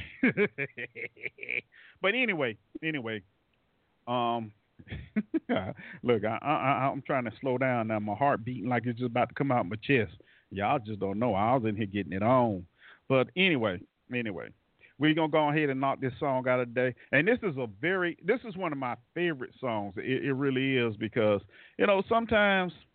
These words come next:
sometimes, you know, we make statements, but we really don't know the, the extent of, of what we're asking or what we're saying, you know. And not only that, but we don't even know how to go about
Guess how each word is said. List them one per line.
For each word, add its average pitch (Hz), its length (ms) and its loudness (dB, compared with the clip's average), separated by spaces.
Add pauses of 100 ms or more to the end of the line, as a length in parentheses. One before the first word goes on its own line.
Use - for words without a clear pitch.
(360)
sometimes, 127 720 0 (600)
you 139 80 2
know, 143 120 4
we 160 180 4
make 175 260 0
statements, 143 560 0
but 131 140 -2
we 135 100 -6
really 170 260 -4
don't 147 280 -6
know 131 340 -4
the, 92 240 -4
the 110 160 -4
extent 160 480 0 (360)
of, 113 200 0
of 107 400 -2
what 117 220 2
we're 123 220 -4
asking 123 520 -6
or 110 100 -6
what 113 200 -4
we're 107 240 -10
saying, 110 360 -8 (440)
you 113 80 -4
know. 104 200 -4 (280)
And 123 120 -2
not 247 200 0
only 170 240 -6
that, 175 280 -6
but 147 140 -8 (160)
we 196 140 -8
don't 165 240 -4
even 156 200 -8
know 156 120 -6
how 151 160 -4
to 135 80 -6
go 151 180 -4
about 143 360 -4